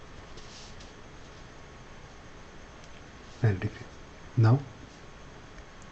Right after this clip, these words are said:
find out the omega. Omega is equal to two pi N divided by sixty. Two into pi divided by six hundred per sixty.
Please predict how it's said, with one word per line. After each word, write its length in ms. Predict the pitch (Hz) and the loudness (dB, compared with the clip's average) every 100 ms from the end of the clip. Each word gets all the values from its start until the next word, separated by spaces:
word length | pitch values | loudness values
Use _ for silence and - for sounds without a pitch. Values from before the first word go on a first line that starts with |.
| - - - - - - - - - - - - | -14 -14 -14 -12 -12 -12 -12 -12 -12 -12 -10 10
find 160 | 117 | 12
out 100 | 117 | 12
the 80 | 113 | 12
omega. 400 | 110 110 123 143 - - 117 | 12 12 12 12 8 4 10
Omega 240 | 110 110 | 12 12
is 140 | 110 | 10
equal 200 | 113 - | 10 8
to 160 | 107 135 139 - - - - - | 12 10 10 0 -12 -12 2 8
two 100 | 117 | 10
pi 160 | 117 | 12
N 240 | 110 143 143 - - - - - - - | 12 12 8 -2 -10 -10 -12 -10 -10 6
divided 220 | 117 104 | 8 10
by 60 | 107 | 10
sixty. 460 | - 123 - 175 - - - - - - - - - - - - - - - - - - | 8 4 6 8 6 0 -10 -12 -12 -12 -12 -12 -12 -14 -14 -12 -12 -12 -12 -14 -4 12
Two 100 | 120 | 12
into 220 | 113 117 | 12 12
pi 240 | - 117 143 - - - - - - - - | 10 10 8 2 -8 -8 -8 -10 -10 -10 6
divided 260 | 113 110 104 | 12 12 12
by 80 | 107 | 8
six 280 | - 117 | 6 4
hundred 320 | - 110 127 143 - - - - - - - - - - - - | 8 10 10 8 -2 -12 -12 -10 -12 -12 -14 -14 -10 -10 -8 0
per 80 | 104 | 4
sixty. 480 | - 117 - 147 | 6 4 10 10